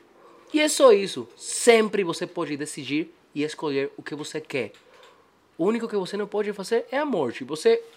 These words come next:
morreu em um acidente? Tá, não conseguiu escolher. Mas antes disso, qualquer situação ruim, você pode ver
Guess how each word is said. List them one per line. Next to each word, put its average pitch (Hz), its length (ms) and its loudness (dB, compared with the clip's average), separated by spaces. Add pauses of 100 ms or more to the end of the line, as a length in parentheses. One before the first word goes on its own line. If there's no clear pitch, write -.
(180)
morreu 208 440 -2
em - 20 0
um - 20 0
acidente? 214 540 -4
Tá, 175 260 -6
não 165 140 -8
conseguiu 233 460 -4
escolher. 185 480 -2 (420)
Mas 208 160 -6
antes 220 180 -6
disso, 185 520 -8
qualquer 165 280 -8
situação 180 400 -10
ruim, 165 400 -4 (120)
você 165 200 -10
pode 175 280 -6
ver 165 240 -8